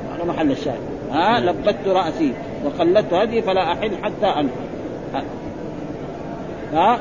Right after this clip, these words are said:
حلوا بعمرة. يعني الرسول لما وصل إلى مكة أمر كل من لم يسق الهدي أن يحل بعمرة، فحلوا الصحابة كلهم، ها، إلا جماعة قليلة منهم الرسول صلى الله عليه وسلم وأبو بكر وعمر وعثمان وطلحة بن عبيد، هؤلاء كانوا يعني ساقوا الهدي فأصبحوا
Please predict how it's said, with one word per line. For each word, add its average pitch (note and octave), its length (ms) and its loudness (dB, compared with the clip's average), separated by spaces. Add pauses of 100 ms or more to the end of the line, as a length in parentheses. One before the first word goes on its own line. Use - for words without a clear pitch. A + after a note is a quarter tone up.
حلوا A3 260 4
بعمرة. F3 320 4
يعني D3 220 4
الرسول D#3+ 400 2
لما E3+ 180 4
وصل G#3 300 2
إلى F3 160 2
مكة A#3 380 2
أمر A3+ 280 6
كل B3+ 240 4
من G#3 120 2
لم F#3+ 120 2
يسق F#3+ 280 0
الهدي G3 340 2
أن F#3 100 0
يحل E3+ 280 0
بعمرة، A2+ 200 0 (240)
فحلوا F3+ 300 2
الصحابة F#3+ 520 2
كلهم، F3 320 2 (420)
ها، G3+ 200 4
إلا G#3 320 2
جماعة E3+ 440 4 (500)
قليلة G3 400 6
منهم F3 300 0
الرسول D#3 340 0
صلى D3+ 120 0
الله C#3+ 120 0
عليه G#3 100 2
وسلم G3 180 6
وأبو D#3+ 220 2
بكر G3 440 2
وعمر F#3 520 4
وعثمان E3 640 2 (680)
وطلحة E3+ 500 6
بن E3 180 0
عبيد، D3 300 2
هؤلاء F3 400 4
كانوا F3 360 2 (320)
يعني D#3 200 2
ساقوا F#3+ 300 4
الهدي G#3+ 360 2
فأصبحوا F3 640 0